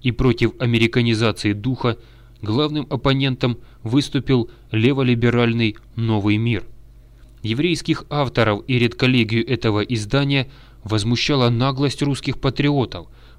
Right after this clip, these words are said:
осмелившихся возрождать то, что по новомировским взглядам давно уже умерло и глубоко похоронено. Статьи «Нового мира» против русского возрождения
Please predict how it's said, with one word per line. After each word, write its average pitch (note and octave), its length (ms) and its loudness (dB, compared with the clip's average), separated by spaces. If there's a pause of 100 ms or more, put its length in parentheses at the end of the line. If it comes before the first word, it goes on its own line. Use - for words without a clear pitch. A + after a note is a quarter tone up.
осмелившихся B2 800 -2
возрождать A#2+ 680 0
то, D3 260 -2 (320)
что - 240 -2
по B2+ 160 2
новомировским B2 840 2
взглядам A2 580 -4 (300)
давно A2+ 380 2
уже G#2+ 300 0
умерло B2 500 0 (240)
и C3+ 100 2
глубоко B2 500 2
похоронено. A2 760 -2 (600)
Статьи B2+ 500 0
«Нового A#2+ 380 4
мира» A#2 400 2 (200)
против A#2 340 0
русского A2+ 400 0
возрождения A2+ 800 0